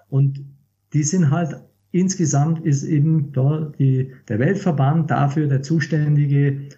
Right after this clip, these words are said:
äh, derjenige, der das vorschlagen muss und der sich da auch Gedanken machen muss. Und natürlich wird das der Verband dann so umsetzen, wie es von ganz oben natürlich, das ist ja immer so gewesen,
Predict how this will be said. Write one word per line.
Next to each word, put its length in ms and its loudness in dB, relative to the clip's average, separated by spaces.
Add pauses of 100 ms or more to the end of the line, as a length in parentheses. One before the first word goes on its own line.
(140)
äh, 520 0
derjenige, 720 2
der 180 -2
das 180 -2
vorschlagen 520 0
muss 180 2
und 140 0
der 160 -2
sich 160 0
da 140 -2
auch 120 0
Gedanken 380 0
machen 180 -4
muss. 160 -6 (540)
Und 120 0
natürlich 440 0
wird 220 0
das 140 -2
der 140 -2
Verband 460 -4
dann 400 -2
so 180 0
umsetzen, 560 0
wie 120 2
es 140 -4
von 160 -2
ganz 240 0
oben 280 0
natürlich, 420 0
das 260 -2
ist 200 0
ja 80 2
immer 160 2
so 140 2
gewesen, 460 0